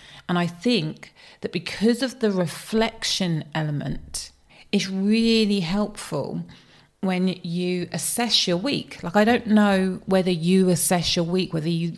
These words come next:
look back, like, on a Saturday or Sunday and think,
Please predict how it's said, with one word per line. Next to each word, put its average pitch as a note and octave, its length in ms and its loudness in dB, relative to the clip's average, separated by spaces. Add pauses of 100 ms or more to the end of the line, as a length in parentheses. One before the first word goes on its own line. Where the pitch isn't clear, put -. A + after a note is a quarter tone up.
look F3 400 -2
back, D#3+ 420 -4
like, D3 220 -6
on E3 100 0
a E3 60 -2
Saturday E3 440 -2
or D3+ 100 -2
Sunday D#3+ 760 -2
and D#3+ 140 -4
think, - 360 -4